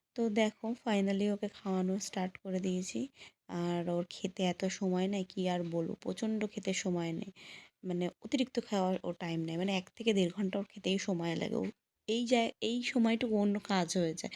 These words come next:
ওকে খাওয়াতে গেলে। তো এখন ও ছোটো আছে, ওকে এখনও খাইয়ে দিতে হয়। আর ওকে যদি আমি একা খেতে বসাই, ও চারিদিকে খাবার ছড়িয়ে ছিটকে একসা করে রাখবে, লাস্টে খাওয়াটা ঠান্ডা হয়ে যাবে, আর কিছুই না,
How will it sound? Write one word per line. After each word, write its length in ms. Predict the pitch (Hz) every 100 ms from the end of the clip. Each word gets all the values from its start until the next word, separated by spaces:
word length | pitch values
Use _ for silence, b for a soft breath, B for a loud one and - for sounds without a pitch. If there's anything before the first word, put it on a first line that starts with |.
| B B B -
ওকে 180 | 190
খাওয়াতে 440 | 196 - 175 160 165
গেলে। 280 | 165 165 190 B B B _
তো 60 | 240
এখন 240 | 220 226
ও 100 | 226
ছোটো 300 | 233 - 220
আছে, 220 | 214 214 220
ওকে 100 | 220
এখনও 220 | 208 202
খাইয়ে 260 | - 202
দিতে 200 | 190 185
হয়। 80 | 208
আর 80 | 208
ওকে 260 | 185 185 202
যদি 160 | 196
আমি 200 | 208 208
একা 240 | 196 185 208
খেতে 320 | - 214 220
বসাই, 320 | 226 262 226
ও 80 | -
চারিদিকে 540 | 190 190 185 190 214 214
খাবার 320 | - 185 180
ছড়িয়ে 400 | - 196 190 196
ছিটকে 420 | - 190 - 277 320 B B B -
একসা 340 | 185 - 208
করে 200 | 208 214
রাখবে, 320 | 220 220 269
লাস্টে 420 | 254 190 - - 220
খাওয়াটা 340 | - 202 185 220
ঠান্ডা 260 | - 165 165
হয়ে 160 | 165
যাবে, 240 | 156 - 185
আর 160 | -
কিছুই 420 | 175 185 - 175 160
না, 200 | 175